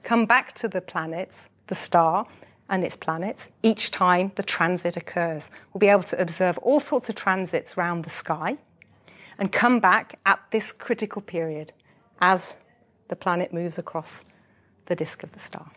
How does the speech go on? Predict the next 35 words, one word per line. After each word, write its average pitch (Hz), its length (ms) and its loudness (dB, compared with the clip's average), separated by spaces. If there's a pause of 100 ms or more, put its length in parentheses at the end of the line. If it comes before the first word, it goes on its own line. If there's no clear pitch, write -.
(600)
What 247 140 6
we 285 80 6
can 294 140 6
also 302 320 6
do 175 280 -4
is 175 220 -4
measure 180 380 0
the 165 240 -4
so-called 165 480 -2
phase 190 440 0
curve 135 600 -4
of 170 160 -6
a 156 220 -6
planet. 151 440 -8
And 190 100 -4
so - 120 0
what 208 120 6
we're 208 120 6
doing 220 300 4
there 202 260 6 (400)
is 196 160 4
measuring 202 540 2
the 190 180 -2
output - 680 2
of 196 60 -14
the 190 100 0
light 180 340 2
from 175 300 -10
the 165 80 -6
s-, - 240 -12 (120)
uh, 156 180 -2
star 160 540 -2 (400)
as 208 220 4
the - 120 -2
planet 175 640 -4